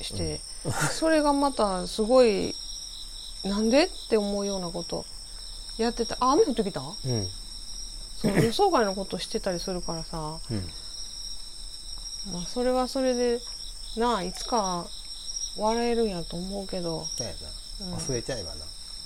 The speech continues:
Speaker 1: うん。
Speaker 2: 俺もさ、今年は夏休みの間、何日や、に-、二日ぐらいしか
Speaker 1: うん。
Speaker 2: 呼んでっていうか、一緒に行ってへんけど、経営者おるやんか。
Speaker 1: うん。
Speaker 2: まあ、仕事が進まへんもん。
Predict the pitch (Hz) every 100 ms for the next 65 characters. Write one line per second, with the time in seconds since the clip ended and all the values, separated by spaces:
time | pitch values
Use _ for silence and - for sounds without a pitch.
0 | - - - 170 165 160 160 165 92 85
1 | 92 117 123 117 120 113 113 117 123 120
2 | 110 90 85 82 82 80 90 87 95 113
3 | - - 98 95 98 - - - 185 175
4 | 180 151 - - - - - - 226 220
5 | 196 175 107 104 107 92 104 - - 85
6 | 95 - 101 101 113 95 85 85 78 120
7 | 104 - 101 98 73 76 - - - 254
8 | 226 170 - - - - - 127 277 359
9 | 311 - 165 165 156 151 156 110 82 78